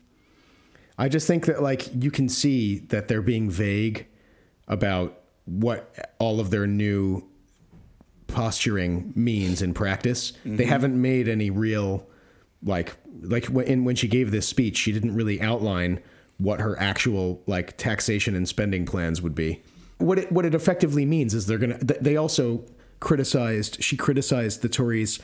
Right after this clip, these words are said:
Speaker 1: for having, uh, wasteful spending. So they're back to that discourse now of, like, who's pissing the money up the wall and the fucking money tree. That was, like, a thing. Like, anytime that, uh, that, um,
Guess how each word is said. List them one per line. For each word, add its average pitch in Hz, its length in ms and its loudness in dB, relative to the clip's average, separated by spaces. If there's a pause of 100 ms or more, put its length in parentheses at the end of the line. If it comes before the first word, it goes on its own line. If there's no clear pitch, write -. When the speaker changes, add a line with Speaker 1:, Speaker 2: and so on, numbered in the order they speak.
(140)
Speaker 1:
for 110 380 0
having, 107 480 0
uh, 87 240 0 (400)
wasteful 110 500 0
spending. 87 640 -2
So 123 160 -2
they're 117 200 0
back 107 500 -4
to 123 80 0
that 117 260 0
discourse 98 500 0
now 87 260 0
of, 85 120 -4
like, 87 260 -2 (240)
who's 120 220 0
pissing 110 300 0
the 107 60 0
money 110 240 0
up 90 140 -2
the 101 100 0
wall 90 280 0
and 92 100 0
the 87 60 -2
fucking 104 320 -2
money 107 260 0
tree. 85 360 -2 (180)
That 123 80 2
was, 131 100 0
like, 139 140 2
a - 20 2
thing. 127 340 2
Like, 104 140 -2
anytime 131 720 0
that, 123 120 2
uh, 107 200 -2 (480)
that, 107 220 0
um, 95 340 0